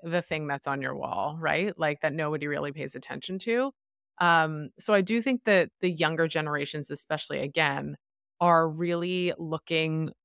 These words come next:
for companies that walk the walk, right? They'd rather you not have a value on your wall than have a value on your wall and not, you know, not live by it. Um, so, you know, I do think it's something that comes up a lot in some of the purpose values work that I do with companies.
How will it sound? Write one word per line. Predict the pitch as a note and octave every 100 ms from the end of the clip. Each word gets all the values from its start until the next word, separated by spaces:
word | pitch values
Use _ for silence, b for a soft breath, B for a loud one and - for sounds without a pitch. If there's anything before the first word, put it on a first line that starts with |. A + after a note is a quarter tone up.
| _ _ - -
for | E3+ D#3 D3 C#3+
companies | E3 C#3+ D3 C#3+
that | - C#3
walk | C#3+ C#3+ -
the | C#3+
walk, | C3+ C3+ - -
right? | D#3 D#3 G3+ -
They'd | F3+ E3
rather | F3 F#3+ A3
you | F3+ E3+
not | D#3+ D#3 D#3
have | D3+ D#3
a | D#3
value | D3 C#3 D3 F3+ F#3
on | E3 E3
your | E3 E3
wall | D#3+ E3+ G#3+ F#3+
than | D#3+
have | - D#3
a | D#3
value | D3 C#3+ C#3+ D3 - _
on | D#3 D3
your | C#3+
wall | C#3 C#3+ D3 -
and | D3
not, | C#3+ C#3 C#3+ - - - _ _
you | E3
know, | D3+ D3 C#3
not | D#3+ D3+ D3
live | C#3+ D3
by | F#3 F#3+ B3 C#4
it. | A#3+ _ _ _ _ -
Um, | E3+ D#3+ D#3 D3+ D3+ -
so, | - - F3+ E3 E3 D#3+
you | D#3+ G#3+
know, | F3+ E3
I | E3+
do | F#3 G3+
think | G3 F3
it's | D#3+ -
something | D#3+ E3
that | C#3+ -
comes | - D3+ D3
up | C3+
a | C#3+
lot | C#3 D3 E3+
in | D#3+
some | - D#3
of | D3
the | D3
purpose | - E3 - D3
values | - D3 D3+ D3 -
work | D#3 -
that | D3
I | C#3
do | C3+ D#3+
with | E3+
companies. | F3+ F3 F#3+ F#3+ F#3+